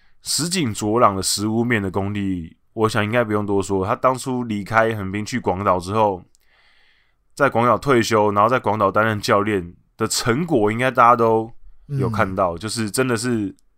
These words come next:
Speaker 1: 非常的出色。就是广岛队的那些野手，经过他调教之后，很多人都缴出非常不错的成绩单。
Speaker 2: 嗯。
Speaker 1: 那斋藤龙也是一个，呃，投手常青树嘛，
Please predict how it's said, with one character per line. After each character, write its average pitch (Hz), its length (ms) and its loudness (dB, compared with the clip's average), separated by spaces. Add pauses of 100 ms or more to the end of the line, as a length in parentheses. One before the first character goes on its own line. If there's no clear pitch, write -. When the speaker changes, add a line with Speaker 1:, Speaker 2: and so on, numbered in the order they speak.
(340)
Speaker 1:
非 117 120 0
常 101 160 0
的 92 60 -6
出 90 180 -8
色。 85 240 -6 (1000)
就 123 100 -4
是 113 260 2
广 110 220 -2
岛 110 120 4
队 110 300 0
的 98 300 -6
那 120 80 -8
些 117 180 -2
野 104 200 -2
手， 95 200 -2
经 104 180 -6
过 113 120 -2
他 113 100 2
调 98 180 0
教 110 180 2
之 98 120 -6
后， 107 120 2
很 95 200 -6
多 120 220 2
人 90 320 -2
都 104 320 0 (800)
缴 95 160 -2
出 110 160 -4
非 113 100 0
常 98 240 0 (220)
不 101 80 -6
错 110 160 0
的 95 80 0
成 82 160 -8
绩 82 140 -12
单。 78 280 -14 (160)
Speaker 2:
嗯。 101 300 -12 (1700)
Speaker 1:
那 143 280 2 (320)
斋 180 200 4
藤 127 200 4
龙 107 220 0
也 98 80 0
是 120 180 -2
一 120 60 0
个， 104 300 -2 (480)
呃， 95 140 -10
投 113 200 0
手 107 160 2
常 98 200 -4
青 107 180 -4
树 107 200 -4
嘛， 87 260 -10